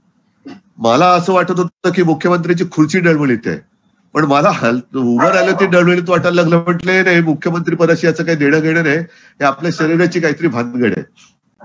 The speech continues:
आणि मी एमआरआय करून घेतला तेव्हा कळलं की माझी,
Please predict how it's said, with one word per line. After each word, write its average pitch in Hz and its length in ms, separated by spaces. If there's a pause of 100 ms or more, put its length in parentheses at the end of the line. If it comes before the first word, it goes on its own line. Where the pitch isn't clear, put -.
(640)
आणि 147 180
मी 175 260 (400)
एमआरआय 180 400
करून 180 260
घेतला 180 300
तेव्हा 180 240
कळलं 175 300
की 170 100
माझी, 165 480